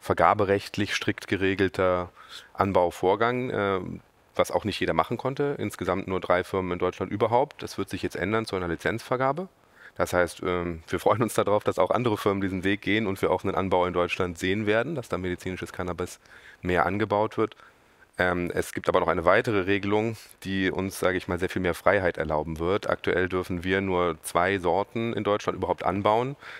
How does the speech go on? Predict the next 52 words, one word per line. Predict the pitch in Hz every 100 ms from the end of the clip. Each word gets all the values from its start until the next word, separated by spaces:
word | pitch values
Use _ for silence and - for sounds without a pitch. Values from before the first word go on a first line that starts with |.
| -
Es | -
gibt | - - - - -
mehrere | 95 95 87 90
hundert | 117 107
Sorten, | 92 95 95
die | 95
international | 90 98 90 92 90
importiert | 87 87 110 127 85
werden. | 87 95 104 - - -
Und | - 90
diese | 98
Limitierung | 101 101 92 101 92 92
fällt | 90 85
jetzt | 85 - 78
weg. | 73 - -
Es | - -
wird | 87 -
sich, | 85 - -
ähm, | 82 82
eben | - 82 71
ein, | 76 -
ein | - 73 73
ganz | 76
einfaches | 80 78 76
Antragsverfahren | 85 82 - 104 - 110 - 101 92
geben, | 95 101
bei | 95
dem | 90 85
sich | 87
dann | 85
jeder | 82 85
darum | 82 82
bewerben | 80 78 98 117
kann, | 113 107
Sorten | 101 95 98
in | 95
Deutschland | 92 90 80 82
anzubauen. | 95 - 123 127 135 - - - - -
Und | - 90
das |
freut | - 101 113
mich | 90
natürlich, | 90 98 92
dass | 92 -
wir | 90
da | 90 90 82 92
auch | 90 -
als | 90
Standort | - 95 90
in | 82
Deutschland | 90 92 - 95 95
jetzt | 90 -